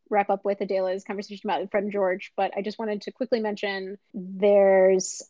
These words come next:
a plot hole here with the carriages that you'll see at the beginning of book five. These are horseless carriages. You'll see something at the beginning of book five that has changed. Um, Harry should see it now, and he doesn't.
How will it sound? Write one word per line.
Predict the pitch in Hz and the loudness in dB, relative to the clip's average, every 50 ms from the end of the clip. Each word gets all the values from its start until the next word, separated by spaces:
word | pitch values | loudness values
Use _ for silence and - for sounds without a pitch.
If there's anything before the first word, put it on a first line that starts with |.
| _ - | _ -2
a | 185 185 - | 0 0 0
plot | - - 196 202 262 | 0 2 2 2 2
hole | - 311 294 302 | 2 2 0 0
here | 277 320 311 320 320 311 | -2 -6 -8 -6 -8 -8
with | 294 269 | -8 -10
the | - 240 | -10 -10
carriages | - 277 254 262 277 285 277 285 294 294 294 294 285 - | -10 -8 -8 -6 -6 -8 -8 -10 -10 -10 -10 -12 -14 -8
that | - 214 - | -8 -6 -6
you'll | 214 214 214 | -6 -8 -8
see | - - 233 226 | -8 -10 -8 -8
at | 226 | -8
the | 220 | -6
beginning | 208 240 220 233 220 220 220 | -8 -8 -8 -6 -6 -6 -8
of | 214 202 | -8 -6
book | - 220 - | -8 -10 -8
five. | - - 214 214 214 214 220 220 214 - _ - | -6 -6 -4 -2 -2 -4 -4 -6 -8 -12 _ -2
These | 214 214 190 185 | -2 -2 0 -2
are | 196 | -4
horseless | - - 247 247 - 240 233 - | 0 0 -2 0 0 -4 -4 -2
carriages. | _ 240 220 220 214 202 220 214 208 208 208 202 196 - - | _ -2 0 0 0 0 0 0 0 0 0 -2 -4 -6 -6
You'll | 185 190 | -6 -6
see | - - 214 | -4 -6 -6
something | - 220 214 214 208 | -6 -4 -6 -4 -4
at | 208 | -4
the | 202 | -4
beginning | 190 202 196 190 190 190 | -4 -6 -6 -4 -4 -6
of | 185 - _ _ | -6 -6 _ _
book | 214 196 202 185 - - | -6 -4 -4 -4 -4 -6
five | - 190 185 180 180 180 180 180 _ - | -6 -4 -4 -4 -4 -6 -6 -8 _ -8
that | 185 185 185 | -6 -6 -6
has | 180 170 180 - | -8 -10 -10 -12
changed. | - - - 220 220 214 208 208 208 202 190 - - - _ _ _ _ _ _ _ | -12 -10 -8 -6 -4 -4 -4 -4 -6 -8 -8 -12 -14 -16 _ _ _ _ _ _ _
Um, | - 185 180 180 180 175 - | -10 -8 -6 -6 -6 -6 -8
Harry | 185 185 208 190 185 | -6 -4 -2 -2 -2
should | 180 - 190 185 - | -2 -4 -8 -6 -4
see | - 180 | -4 -4
it | 160 - | -4 -4
now, | 196 202 190 190 190 185 175 | -4 -4 -4 -4 -4 -6 -6
and | 127 180 | -8 -8
he | 160 185 | -10 -6
doesn't. | 180 190 175 170 - 175 175 175 - - - - - | -2 -2 -2 0 -2 -4 -6 -6 -10 -12 -14 -14 -14